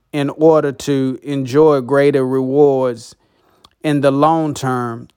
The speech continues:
is that indispensable prerequisite for success.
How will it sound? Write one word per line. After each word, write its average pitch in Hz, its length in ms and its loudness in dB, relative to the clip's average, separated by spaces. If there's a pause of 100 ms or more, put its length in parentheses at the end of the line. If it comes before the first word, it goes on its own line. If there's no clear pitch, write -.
is 139 520 -2 (200)
that 156 520 0 (760)
indispensable 151 1300 2 (120)
prerequisite 143 920 0 (300)
for 143 260 2
success. 123 760 -4